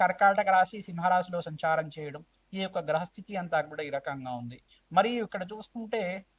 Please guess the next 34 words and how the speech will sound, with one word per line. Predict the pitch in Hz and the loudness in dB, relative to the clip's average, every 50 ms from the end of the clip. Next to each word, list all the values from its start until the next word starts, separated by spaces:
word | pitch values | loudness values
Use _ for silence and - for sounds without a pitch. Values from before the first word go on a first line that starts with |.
| _ _ _ _ _ - | _ _ _ _ _ -14
ఈ | 214 202 190 | -12 -8 -8
గ్రహస్థితి | 202 190 170 175 190 196 220 233 233 - 254 240 226 240 | -8 -8 4 6 6 8 8 4 2 0 -8 -8 -4 -2
అంతా | 226 208 196 190 196 196 | -2 -2 2 2 2 2
కూడా | 196 196 214 | 2 0 -2
మిశ్రమైన | 196 165 170 - - 220 220 220 220 202 | -2 -2 -8 -4 -4 -2 -2 0 -2 0
ఫలితాలు | 202 190 175 170 - 175 175 170 | 0 -2 -2 2 2 2 2 2
ఇవ్వడానికి | 170 165 160 165 170 170 - 156 | 0 -2 0 0 -2 0 -2 -2
ఆస్కారం | 143 151 - - 185 180 175 170 | -2 -2 -2 -2 -2 -2 -2 -2
ఉంటుంది. | 170 170 - 180 180 190 190 | -4 -6 -8 -8 -8 -10 -10
కొన్ని | - - 160 175 185 | -10 -8 -8 -4 0
రాశుల | 180 185 190 - 208 190 | 0 0 0 0 -4 0
వాళ్ళకి | 185 180 175 175 - - 196 | 0 0 0 0 -4 -2 0
అధికమైన | 160 147 - 180 - 214 214 208 208 202 185 | 0 0 0 -2 -4 -4 -2 -2 0 0 2
లాభాలు, | 156 151 147 147 147 151 147 143 147 151 - - | 4 6 6 6 6 4 2 2 0 -6 -8 -8
అదృష్ట | 151 147 151 185 202 - - | -10 -8 -6 -8 -10 -8 -8
యోగం | 208 185 170 165 156 147 | -8 -6 -6 -6 -6 -8
సిద్ధించడానికి | 147 139 - 147 147 - - - 147 143 143 - 139 | -10 -12 -12 -12 -12 -10 -8 -8 -8 -8 -6 -6 -6
ఆస్కారం | 135 - _ - 147 139 135 | -6 -6 _ -10 -10 -8 -10
ఉంటుంది. | 139 139 147 147 156 160 | -12 -14 -14 -14 -16 -14
గ్రహాల | 151 131 127 - - - 220 220 220 | -6 -4 -4 -4 0 4 4 6 6
యొక్క | 214 214 - 196 | 4 0 -6 -14
స్థితిగతి, | - _ - 196 - 202 196 - 202 196 180 214 214 208 - _ | -18 _ -12 -12 -10 -10 -10 -10 -10 -10 -10 -10 -14 -16 -10 _
కలయిక, | - 143 156 170 185 185 180 - | -4 -4 -4 -6 -10 -10 -2 0
వీక్షణ | 190 175 160 139 131 165 180 - - - 202 196 | 0 0 0 -4 -10 -10 -10 -10 -12 -8 -6 -6
అంతా | 185 175 160 175 160 | -6 -4 -4 -4 -4
కూడా | 156 165 160 165 | -4 -4 -6 -4
ఏ | 160 170 | -2 0
రకంగా | 185 185 - 214 214 202 | -2 -2 -2 -2 -2 -2
ప్రభావం | 190 - - 143 147 156 165 170 175 175 | -2 0 -2 2 4 4 4 2 0 -4
చూపిస్తున్నాయి | - 156 151 - - _ _ 170 165 185 175 | -8 -12 -18 -20 -20 _ _ -10 -10 -10 -8
గోచార | 147 147 165 180 - 226 220 214 208 | -6 -6 -6 -2 2 2 2 2 2
చక్రవశాత్తు | - - - - 151 147 143 - 156 165 170 _ _ | -2 -6 -8 -6 -4 -4 -4 -6 -8 -10 -10 _ _
తెలుసుకోవడం | 180 165 143 - - 180 170 165 170 170 | -12 -12 -12 -12 -8 -8 -6 -6 -6 -8
జరుగుతుంది. | 165 160 160 165 - - 175 170 185 190 | -8 -10 -10 -12 -12 -12 -12 -12 -12 -14